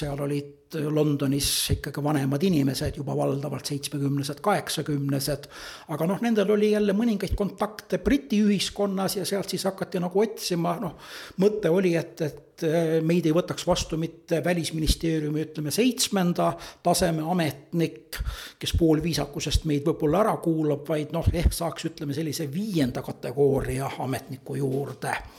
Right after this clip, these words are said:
Ja igal juhul Velliste jäi siis hommikul helistama, mina siis otsustasin, et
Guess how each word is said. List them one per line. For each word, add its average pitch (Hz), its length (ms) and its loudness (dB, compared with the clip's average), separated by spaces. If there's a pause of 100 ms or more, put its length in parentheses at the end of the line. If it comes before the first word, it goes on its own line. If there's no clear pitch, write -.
(440)
Ja 160 160 2
igal 156 160 2
juhul 147 200 4
Velliste 175 440 2
jäi 156 300 0
siis - 480 2 (480)
hommikul 151 1600 0 (140)
helistama, 185 840 2 (380)
mina 170 280 2
siis 156 200 0
otsustasin, 156 840 0
et - 460 -2